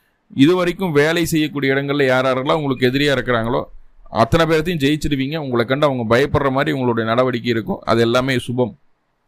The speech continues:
பத்தாம் இடத்துல குரு இருக்கிறதுனால கவனம் வேணும். சுயதொழில் செய்யக்கூடிய நபர்கள், பார்ட்னர்ஷிப் போட்டு சுயதொழில் செய்யக்கூடிய நபர்கள் கொஞ்சம் கவனமா இருக்கணும். ஏன்னா, உங்களுடைய பிசினஸை உங்களோ-,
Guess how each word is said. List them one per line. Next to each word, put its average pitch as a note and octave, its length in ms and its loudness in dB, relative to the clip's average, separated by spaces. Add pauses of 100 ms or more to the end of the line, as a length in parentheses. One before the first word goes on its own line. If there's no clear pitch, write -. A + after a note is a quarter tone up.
(360)
பத்தாம் F3 380 2
இடத்துல E3 200 0
குரு C#3+ 220 0
இருக்கிறதுனால B2+ 640 0
கவனம் B2+ 340 0
வேணும். B2+ 320 -6
சுயதொழில் C#3+ 380 0
செய்யக்கூடிய A#2 500 -2
நபர்கள், B2+ 440 -2 (140)
பார்ட்னர்ஷிப் E3 680 0
போட்டு F3 200 0
சுயதொழில் D#3 420 -4
செய்யக்கூடிய C3 440 -6
நபர்கள் A#2+ 440 -4 (640)
கொஞ்சம் A#2+ 480 0
கவனமா D#3 400 2
இருக்கணும். C3 380 -2
ஏன்னா, D#3+ 200 2
உங்களுடைய E3+ 720 0
பிசினஸை E3+ 380 -2
உங்களோ-, D3 360 0